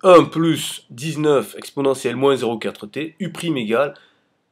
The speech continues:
moins zéro virgule zéro quatre fois dix-neuf, ce qui nous donne moins zéro soixante-seize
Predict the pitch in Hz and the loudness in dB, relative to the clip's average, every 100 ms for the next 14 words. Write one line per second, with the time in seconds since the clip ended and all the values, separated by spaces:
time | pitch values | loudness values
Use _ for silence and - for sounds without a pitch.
0 | _ _ _ _ _ - 175 160 151 151 | _ _ _ _ _ 0 6 6 6 2
1 | 139 143 135 131 139 131 127 123 107 - | 2 0 -4 -6 0 0 0 -2 -2 -2
2 | 123 110 120 135 - 120 113 110 101 101 | -4 -4 -4 -4 -4 -8 -4 -4 -4 -2
3 | 131 139 117 131 123 120 - 98 98 - | 2 2 0 -4 -4 -6 -10 -12 -12 -6
4 | - 165 165 151 | 2 4 4 -2